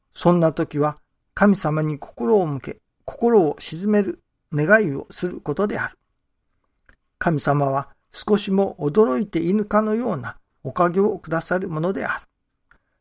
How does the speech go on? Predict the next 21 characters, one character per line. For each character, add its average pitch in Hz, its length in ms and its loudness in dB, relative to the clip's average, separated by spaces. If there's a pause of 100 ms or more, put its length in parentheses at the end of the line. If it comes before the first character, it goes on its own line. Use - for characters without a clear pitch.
(160)
で 139 140 2
き 214 140 -8
ず 202 180 -8
と 226 120 -2
も 185 200 0 (180)
で 214 140 2
き - 100 -14
た 190 160 0
か 190 160 0
の 202 160 0
よ 233 180 0
う 196 40 0
に 160 140 -4
お 131 100 -10
か 156 180 -2
げ 180 80 -2
を 277 140 -2
く - 100 -16
だ - 140 -10
さ - 140 -10
る。 - 80 -20